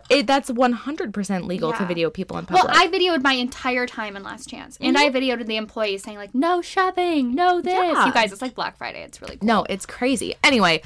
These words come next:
Speaker 1: it was really stupid, and I was really embarrassed because she literally was yelling at me in front of, like,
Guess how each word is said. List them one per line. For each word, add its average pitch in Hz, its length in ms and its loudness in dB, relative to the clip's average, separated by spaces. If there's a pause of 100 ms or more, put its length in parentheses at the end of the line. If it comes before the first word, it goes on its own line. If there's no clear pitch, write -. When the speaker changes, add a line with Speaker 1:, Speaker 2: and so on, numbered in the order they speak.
(300)
Speaker 1:
it - 80 0
was 254 160 4
really 170 220 2
stupid, 160 400 -2
and 170 120 -4
I 175 60 -2
was 170 160 -6
really 165 260 -6
embarrassed 160 460 -8
because - 240 -6
she 196 140 -4
literally 165 400 -6
was 165 120 -8
yelling 160 280 -8
at - 120 -10
me - 120 -8
in 160 80 -8
front - 240 -8
of, - 100 -12
like, 165 280 -10